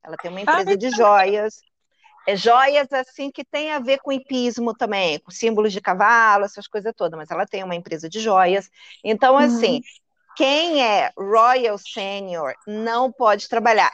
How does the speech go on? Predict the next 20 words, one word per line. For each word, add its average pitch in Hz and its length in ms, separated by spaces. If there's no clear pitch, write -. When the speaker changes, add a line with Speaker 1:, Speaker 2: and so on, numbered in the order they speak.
Speaker 1:
Inclusive, 262 680
a 262 60
esposa 302 520
do 285 140
Edward 214 540
também, 202 380
a 180 60
Sofia, 220 840
que 247 80
ela 233 140
Speaker 2:
Uhum. 254 60
Speaker 1:
trabalhava 254 680
antigamente 233 920
com, 220 440
no, 220 340
no 208 180
setor 220 640
de 190 760
investimentos, 262 920
né? 226 340